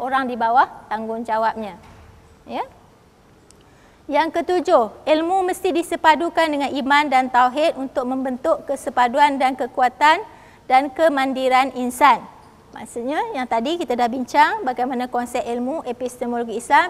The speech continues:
itulah pandangan semasa Islam dalam konteks ilmu. Ya.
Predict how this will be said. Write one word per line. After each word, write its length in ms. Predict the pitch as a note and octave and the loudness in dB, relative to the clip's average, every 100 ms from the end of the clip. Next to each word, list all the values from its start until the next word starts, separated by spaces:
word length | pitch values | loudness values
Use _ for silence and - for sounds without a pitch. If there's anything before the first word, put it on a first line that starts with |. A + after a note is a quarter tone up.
| B3 | -4
itulah 400 | B3 C4 C#4+ D4+ | -6 -2 -2 -2
pandangan 480 | B3 C4+ A3+ B3+ | -6 -4 -6 -6
semasa 480 | D#4+ B3 A#3+ - D#4 G#4 - - - | -8 -8 -8 -6 0 0 -2 -16 -18
Islam 480 | - - C4+ C4+ D#4+ - | -16 -6 0 0 -2 -8
dalam 240 | A3+ B3 | -8 -8
konteks 640 | A#3 B3 B3 C#4+ E4 - - | -6 -4 -2 0 -2 -4 -18
ilmu. 480 | - A#3 A#3 A#3 F#3 - - - | -6 -4 -2 -2 -6 -14 -20 -18
Ya. 200 | - | -14